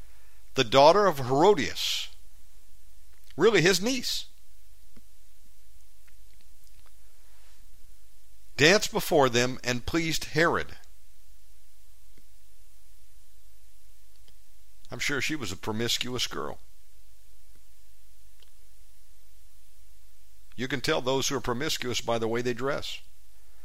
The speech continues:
or they're just about to become promiscuous. 'Cause when a young man sees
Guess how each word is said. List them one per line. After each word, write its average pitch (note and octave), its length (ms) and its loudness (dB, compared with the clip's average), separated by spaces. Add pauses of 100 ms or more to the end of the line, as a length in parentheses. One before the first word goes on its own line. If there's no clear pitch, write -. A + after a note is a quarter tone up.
(220)
or B2 180 6
they're A#2+ 280 4
just B2 240 0
about B2 280 6
to B2 80 -2
become C#3 600 0 (1200)
promiscuous. B2 720 0 (1900)
'Cause A#2 200 2
when A#2 120 4
a G#2+ 40 4
young C#3 240 4
man C#3 220 4
sees F3 540 2